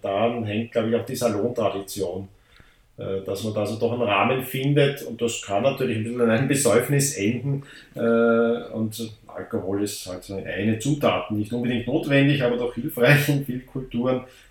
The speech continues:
da diese Intimität herzustellen und eben diese Offenheit, nicht? Also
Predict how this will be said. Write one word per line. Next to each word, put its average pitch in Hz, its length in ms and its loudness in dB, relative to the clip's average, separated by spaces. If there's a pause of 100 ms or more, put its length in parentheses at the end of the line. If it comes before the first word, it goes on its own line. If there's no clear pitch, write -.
da 104 80 -6
diese 117 240 -2
Intimität 117 560 0
herzustellen 131 760 0
und 120 280 -4
eben 113 200 -2
diese 117 300 -4
Offenheit, 95 480 -4
nicht? 101 260 -10
Also 95 200 -8